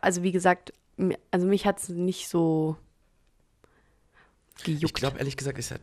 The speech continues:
Speaker 2: wirklich wenige Leute gejuckt und deswegen wollte ich auch fragen. Also
Speaker 1: Mhm.
Speaker 2: wie, wie stark war der Ju-, Juckreiz bei dir da? Einfach so mehr oder weniger
Speaker 1: Oh,
Speaker 2: bei null,
Speaker 1: gegen,
Speaker 2: ne?
Speaker 1: ja, gegen minus null.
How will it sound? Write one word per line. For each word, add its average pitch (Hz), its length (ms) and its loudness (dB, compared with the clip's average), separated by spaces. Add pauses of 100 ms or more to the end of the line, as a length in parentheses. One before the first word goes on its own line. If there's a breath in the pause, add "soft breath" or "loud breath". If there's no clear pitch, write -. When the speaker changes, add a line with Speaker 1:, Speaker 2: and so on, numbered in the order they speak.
(160)
Speaker 2:
wirklich 98 340 -8
wenige 95 320 0
Leute 87 260 0
gejuckt 85 380 -6
und 90 140 -8
deswegen 104 280 -4
wollte 98 200 0
ich - 80 -10
auch - 100 -10
fragen. 76 360 -4
Also 92 220 -8 (500 loud breath)
Speaker 1:
Mhm. 190 160 2
Speaker 2:
wie, - 340 4
wie 123 160 0
stark 113 280 0
war 107 100 2
der 107 100 4
Ju-, 101 200 -4
Juckreiz 87 460 -2
bei 87 100 0
dir 87 180 0
da? 73 220 0
Einfach 87 320 -6
so 92 300 -2 (160)
mehr 90 160 0
oder 92 100 2
weniger 92 240 0 (140)
Speaker 1:
Oh, 87 40 2
Speaker 2:
bei 87 100 4
null, 92 200 2
Speaker 1:
gegen, 170 480 2 (140)
Speaker 2:
ne? 180 220 -2
Speaker 1:
ja, 165 360 4
gegen 165 260 2
minus 165 340 0
null. 160 280 2